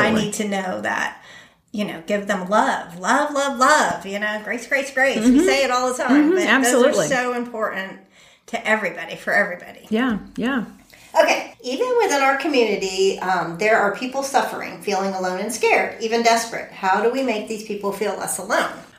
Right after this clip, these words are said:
Speaker 1: I love this question, uh, because as we talked about community and the Me Too and, and,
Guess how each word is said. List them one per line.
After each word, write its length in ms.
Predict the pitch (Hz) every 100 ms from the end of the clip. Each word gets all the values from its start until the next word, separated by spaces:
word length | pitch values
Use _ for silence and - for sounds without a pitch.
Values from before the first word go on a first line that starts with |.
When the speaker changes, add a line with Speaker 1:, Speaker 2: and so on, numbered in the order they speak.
| _
Speaker 1:
I 180 | - 339
love 220 | 330 226
this 120 | 175 -
question, 500 | - 143 - - 185 - -
uh, 180 | 175 170
because 380 | 185 226 254 233
as 220 | - 208
we 100 | 214
talked 240 | 220 285 240
about 200 | 220 196
community 500 | 202 175 160 170 165
and 100 | 185
the 60 |
Me 240 | 190 196 208
Too 560 | - 220 190 190 185
and, 240 | 180 175 175
and, 360 | 165 170 170